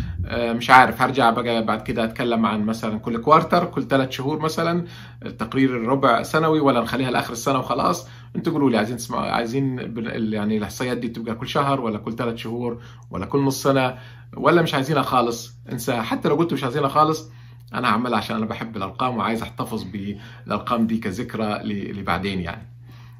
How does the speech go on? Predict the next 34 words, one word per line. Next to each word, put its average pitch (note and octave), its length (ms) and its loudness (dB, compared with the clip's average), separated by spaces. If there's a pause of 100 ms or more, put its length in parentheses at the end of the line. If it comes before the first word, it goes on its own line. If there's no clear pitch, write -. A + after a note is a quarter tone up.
(100)
آه، G2+ 180 -6
ما G#2+ 120 0
تنسونيش B2+ 460 -2
من B2+ 80 0
الدعم، C#3 360 4
شايفين B2 300 -4
دعمكم A#2+ 380 2
بيعمل A2+ 320 2
إيه، B2+ 360 -2
مشاركاتكم، A#2+ 1040 -4
الشير C3 360 0
اللي B2+ 140 -2
بتعملوه، A2+ 520 0 (400)
ال-، G2+ 840 -4
اللايك، A#2 640 4
وطبعا B2 560 0
الس-، A2+ 220 -4
الاشتراك A2+ 540 -4
في - 80 -16
القناة A2+ 360 -4
وتفعيل A2+ 360 -4
الجرس، A2+ 480 -2 (320)
كل D3 140 -2
دي C#3 100 -2
حاجات B2 400 -4
بتساعد A2+ 500 0
على G#2 260 -4
إنه A#2 160 0
المعلومة A2+ 420 0
توصل B2 340 -4
لعدد A#2 340 -4
أكبر A2 320 -4
من F#2+ 160 -4
الناس. C3+ 500 -2